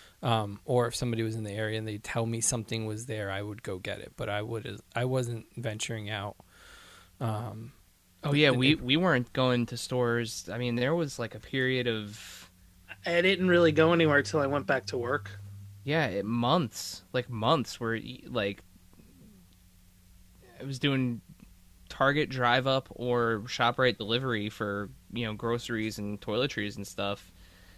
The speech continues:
Speaker 3: If I
Speaker 2: And
Speaker 3: couldn't
Speaker 2: then
Speaker 3: order it online, I, I wasn't getting it, you know?
Speaker 2: Yeah, same.
Speaker 1: Yeah.
Speaker 2: I remember the first time, like, going into a, a Target, like, after all of this, and, like,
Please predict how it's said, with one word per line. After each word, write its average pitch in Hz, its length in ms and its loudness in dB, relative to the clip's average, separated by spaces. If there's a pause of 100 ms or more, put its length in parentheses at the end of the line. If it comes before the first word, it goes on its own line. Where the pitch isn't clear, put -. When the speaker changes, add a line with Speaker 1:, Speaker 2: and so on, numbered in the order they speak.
(280)
Speaker 3:
If 170 200 2
I 160 80 10
Speaker 2:
And 147 80 4
Speaker 3:
couldn't 120 160 8
Speaker 2:
then 175 80 6
Speaker 3:
order 165 320 10
it 156 60 10
online, 151 560 4
I, 131 280 -4
I 139 40 -6
wasn't 139 320 -6
getting 131 260 -6
it, 120 240 -14
you 135 100 -16
know? 135 180 -14 (440)
Speaker 2:
Yeah, 127 400 -2 (460)
same. 127 460 -2 (380)
Speaker 1:
Yeah. - 100 0
Speaker 2:
I - 40 10
remember 170 220 6
the 185 80 2
first - 260 -2
time, 151 180 2
like, 127 140 2
going 123 300 2
into 127 360 -2
a, 117 60 0 (200)
a 110 120 -2
Target, 107 520 -2
like, 98 220 -6
after 104 500 -2
all 98 240 -2
of 98 80 -4
this, 98 260 -8
and, - 140 -8
like, 113 260 0